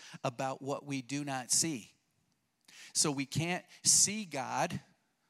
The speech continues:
and yet we have faith in him, Jesus Christ,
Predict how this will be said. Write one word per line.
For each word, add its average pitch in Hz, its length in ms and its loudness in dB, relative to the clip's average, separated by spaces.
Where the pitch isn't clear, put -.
and 139 360 -4
yet 147 320 -2
we 143 180 -4
have 135 280 -6
faith - 680 -8
in 135 180 -6
him, 131 360 -6
Jesus 156 480 0
Christ, 143 520 -6